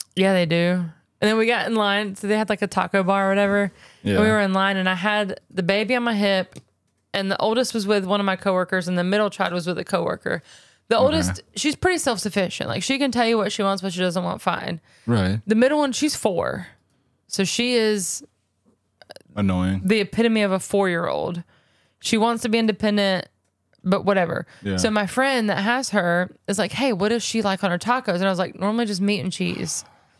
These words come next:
Speaker 1: She's like, "Okay, anything else?" I'm like, "No, beef or chicken, beef." Okay. So, like, we're in the line, we're planning. I'm like, "Hey, ch-,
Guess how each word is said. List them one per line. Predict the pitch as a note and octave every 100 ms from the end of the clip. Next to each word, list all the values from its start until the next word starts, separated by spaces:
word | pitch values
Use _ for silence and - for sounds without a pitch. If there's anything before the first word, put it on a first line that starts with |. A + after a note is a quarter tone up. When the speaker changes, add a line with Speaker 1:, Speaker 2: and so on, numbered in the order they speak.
| _ _ _ _ _
Speaker 1:
She's | - G3+
like, | G#3+
"Okay, | G#3+ A3+
anything | G3 G#3 A3+
else?" | A#3 A3+
I'm | G3+
like, | E3+
"No, | G#3 B3 G3 - F3+
beef | A#3 A3
or | B3
chicken, | A#3 F#3 F3+
beef." | G#3 -
Okay. | G3+ G#3 - - _ -
So, | A3+ G3+
like, | F3+
we're | G#3
in | B3
the | C#4
line, | B3+ A3+
we're | G3+
planning. | - A3+ A3+
I'm | G#3+
like, | F#3+
"Hey, | F#3+ G3+
ch-, | - - -